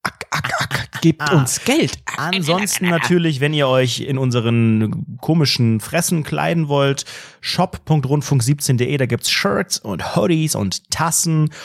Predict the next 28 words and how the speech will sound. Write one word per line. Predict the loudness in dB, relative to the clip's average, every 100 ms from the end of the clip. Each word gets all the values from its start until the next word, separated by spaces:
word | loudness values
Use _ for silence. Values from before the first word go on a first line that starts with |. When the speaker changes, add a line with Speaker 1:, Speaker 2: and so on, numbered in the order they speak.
| -16 -18 _
Speaker 2:
Und, | 2 4 6 6 6 4 4 2
äh, | 2 4 6 4 4
wenn | 0
ihr | -2 -2
einfach | 0 0 0
nur | 2 2
bei | 0 -2 0
Amazon | 0 2 2 4 2
irgendeinen | 2 -4 -8
Quatsch | -4 -4 -4 -2
kauft, | -2 0
weil | 0 2 0
ist | -2 -2
ja | -2 -2
auch | -8
bald, | -4 -4 -2
ist | 0 2 2
ja |
nur | 2
noch, | 0 2
ne, | 2 2
in | 0
sechs | 0 0 0
Wochen | 0 0
ist | -4 -2
wieder | 2 2
Black | 2 0 0 0
Friday. | -6 -2 0 2 2 2